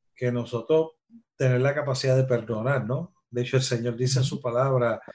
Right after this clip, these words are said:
que debemos perdonar setenta veces siete esas infracciones,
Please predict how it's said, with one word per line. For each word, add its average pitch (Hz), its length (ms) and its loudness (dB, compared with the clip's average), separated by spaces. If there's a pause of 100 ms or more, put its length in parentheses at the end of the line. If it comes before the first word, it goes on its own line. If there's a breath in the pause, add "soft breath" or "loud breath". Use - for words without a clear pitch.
(340 loud breath)
que 120 100 0
debemos 120 280 2
perdonar 135 380 4
setenta 131 560 2
veces 131 360 2
siete 113 680 -2
esas 123 180 -4
infracciones, 127 920 2